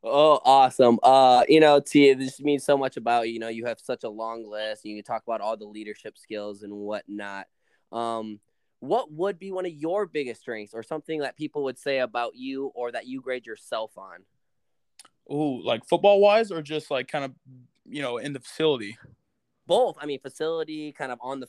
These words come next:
Speaker 1: field, maybe, you know, off the field, kind of however you wanna take it.
Speaker 2: I think, um, ooh.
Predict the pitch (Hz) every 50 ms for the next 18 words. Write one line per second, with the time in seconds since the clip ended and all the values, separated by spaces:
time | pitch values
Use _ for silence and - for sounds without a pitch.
0 | _ _ 147 147 147 143 143 139 143 139 135 131 127 117 117 113 110 110 104 -
1 | 123 135 - - 139 - - 139 139 131 127 - 143 127 120 127 131 135 131 127
2 | 127 120 113 107 104 - 127 120 113 - - - - - _ _ _ _ - _
3 | - - - 160 - _ 214 190 170 151 139 - - - _ - 135 135 135 131
4 | 127 127 123 127 127 _ _ _ _ _ _ - - - - _ _ _ _ _
5 | _ _ _ _ _ _ _ _ _ _ _ _ _ _ _ _ _ _ _ _
6 | _ _ _ _ _ _ _ _ _ _ _ _ _ _ _ _ 143 143 143 139
7 | 127 117 107